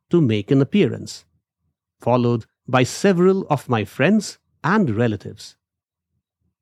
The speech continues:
Their smile and welcoming gestures filled me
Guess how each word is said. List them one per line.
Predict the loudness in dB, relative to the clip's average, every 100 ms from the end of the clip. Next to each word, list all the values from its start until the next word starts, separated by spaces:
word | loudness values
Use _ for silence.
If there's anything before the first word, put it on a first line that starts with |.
| _ -4
Their | 0 0
smile | 0 0 2 2 0 -4 -8 _ -2
and | 0 2 2
welcoming | 0 0 0 2 0
gestures | 0 -2 -2 0 0 -2 -8 _
filled | -4 0 2
me | 2 2 0